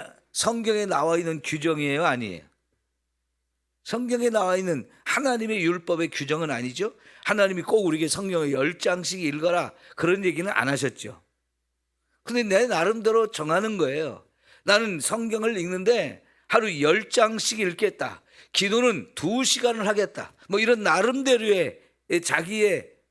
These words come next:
법칙을 정하는 거죠. 그런데 여러분,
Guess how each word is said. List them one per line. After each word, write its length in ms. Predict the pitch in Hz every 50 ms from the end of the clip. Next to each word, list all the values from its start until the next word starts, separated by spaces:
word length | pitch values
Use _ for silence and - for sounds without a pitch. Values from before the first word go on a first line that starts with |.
| _ _ _
법칙을 600 | - - 160 156 - - - 226 220 240 233 208 -
정하는 400 | - 156 160 170 175 175 160 156
거죠. 400 | 147 151 139 - 175 202 226 _ _ _ _ _ _ _ _ _ _ _ _ _ _ -
그런데 420 | - 214 214 208 214 208 202 180
여러분, 420 | 160 156 180 185 180 156 117 -